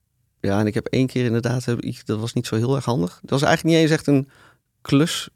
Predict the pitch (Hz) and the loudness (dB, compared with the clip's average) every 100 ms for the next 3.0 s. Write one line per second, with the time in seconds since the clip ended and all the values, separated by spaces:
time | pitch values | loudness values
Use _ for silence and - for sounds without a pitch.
0 | - 120 - 90 90 95 95 107 110 - | -6 -4 -2 -4 -2 0 2 4 2 2
1 | 107 101 160 147 143 123 120 - 113 98 | 2 2 2 2 4 4 4 4 2 2
2 | 80 65 - 101 107 117 107 90 127 | 0 0 0 0 2 2 2 -2 -4